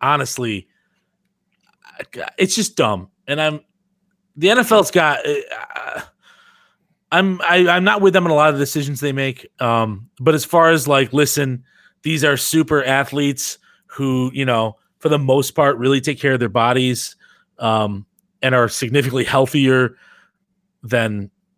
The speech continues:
or in better shape than a ma-, vast majority of the,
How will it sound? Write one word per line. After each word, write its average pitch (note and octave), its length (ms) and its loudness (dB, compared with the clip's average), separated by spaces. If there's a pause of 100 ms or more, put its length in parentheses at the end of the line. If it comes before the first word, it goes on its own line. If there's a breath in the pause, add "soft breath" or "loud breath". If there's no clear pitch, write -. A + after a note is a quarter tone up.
(140)
or B2+ 340 2
in A#2 80 0
better B2 220 2
shape B2+ 340 0
than A2+ 160 2
a G#2 80 0
ma-, G2 140 -6 (120)
vast A#2 300 -2
majority A#2 480 0
of G#2+ 200 0
the, G2 380 -2